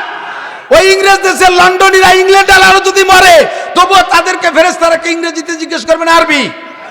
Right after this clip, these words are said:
এ মুসলমান, বাঙালি মরলেও কৃষি, তাহলে আরবি ইন্টারন্যাশনাল, ইংরেজি ইন্টারন্যাশনাল না।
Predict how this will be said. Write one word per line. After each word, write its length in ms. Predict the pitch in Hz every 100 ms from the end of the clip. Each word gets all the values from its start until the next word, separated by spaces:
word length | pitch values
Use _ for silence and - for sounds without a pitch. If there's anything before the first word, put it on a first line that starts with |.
| - - - - - _ _
এ 180 | 311 403
মুসলমান, 540 | 392 - 370 359 349
বাঙালি 420 | 330 330 330 330 330
মরলেও 320 | 330 330 339
কৃষি, 460 | 339 294 311 254 170 - - - - - - _ -
তাহলে 180 | 190 196
আরবি 300 | 185 196 202
ইন্টারন্যাশনাল, 800 | 202 196 185 175 - 165 131 120 - 180
ইংরেজি 340 | 180 175 156
ইন্টারন্যাশনাল 600 | 160 156 143 131 147 131
না। 220 | 131 120